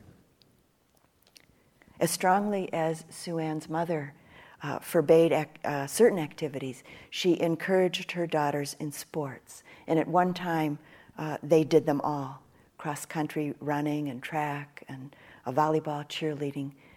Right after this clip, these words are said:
and softball and basketball. When Sue Ann was in fifth grade, she heard that somewhere that to improve your dribbling,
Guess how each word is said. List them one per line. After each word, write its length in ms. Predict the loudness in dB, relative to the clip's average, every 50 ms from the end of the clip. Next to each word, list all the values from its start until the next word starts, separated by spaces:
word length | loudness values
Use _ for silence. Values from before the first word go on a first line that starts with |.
| -20 _ _ _ -12
and 280 | -10 -8 -8 -8 -10 -12 _ _ _ _
softball 680 | -14 -6 -4 -4 -4 -4 -6 -6 -6 -4 -4 -6 -6 -8
and 120 | -8 -6 -2
basketball. 800 | -2 -2 -2 -2 -6 -8 -12 -12 -12 -14 -16 -16 -16 -18 -20 _ _ _ _ _ _ _ _ _ _ _ _ _ _ _ -20 -20 -20 -20 -20 -20 -20 -20 -20 _ -20 -20 -20 -20 _ _ _
When 160 | 6 6 6
Sue 180 | 6 4 4 4
Ann 180 | 4 4 4
was 160 | 2 2 2 0
in 140 | -2 -2
fifth 360 | -2 -2 -2 -2 -2 -4 -6 -4
grade, 640 | 2 4 6 6 6 6 4 2 0 -6 -10 -16 -20 _ _ _ -20 -14 -8
she 200 | -2 0 2 2
heard 260 | 4 4 4 4 6
that 320 | 4 2 2 0 -6 -6
somewhere 420 | 0 0 2 4 4 4 2 2 2
that 220 | 2 2 0 0
to 140 | -2 -4 -4
improve 640 | -2 -4 -6 -6 -4 -2 2 2 2 2 2 0 -4
your 220 | -4 -2 -2 -2 0
dribbling, 640 | 2 2 2 4 4 4 2 0 0 -4 -6 -8